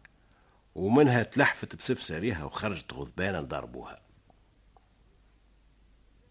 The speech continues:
ثلاثة، أربعة، خمسة أيام ما فطنوش، ومنها فطنوا،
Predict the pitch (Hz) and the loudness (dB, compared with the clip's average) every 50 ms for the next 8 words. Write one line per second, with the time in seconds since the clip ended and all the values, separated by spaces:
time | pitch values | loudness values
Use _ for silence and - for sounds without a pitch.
0 | _ _ _ _ _ _ - _ - _ _ _ _ - _ _ - - - - | _ _ _ _ _ _ -20 _ -20 _ _ _ _ -20 _ _ -20 -20 -20 -20
1 | _ _ _ - - - - _ - - - - - - - - - - - - | _ _ _ -20 -20 -20 -20 _ -20 -20 -20 -20 -20 -20 -20 -20 -20 -20 -20 -20
2 | - - - - - _ - - - - 190 240 247 220 160 143 143 151 185 196 | -20 -20 -20 -20 -20 _ -20 -16 -2 10 12 12 12 12 12 12 10 12 12 12
3 | 165 139 143 139 - 165 160 - - 139 151 160 143 139 131 - 110 - 104 131 | 12 10 8 8 8 8 6 8 10 10 12 12 12 12 10 10 6 6 10 12
4 | 156 185 196 160 170 165 170 127 - - 165 165 - - 120 | 12 12 12 12 12 10 8 8 8 8 6 4 4 2 0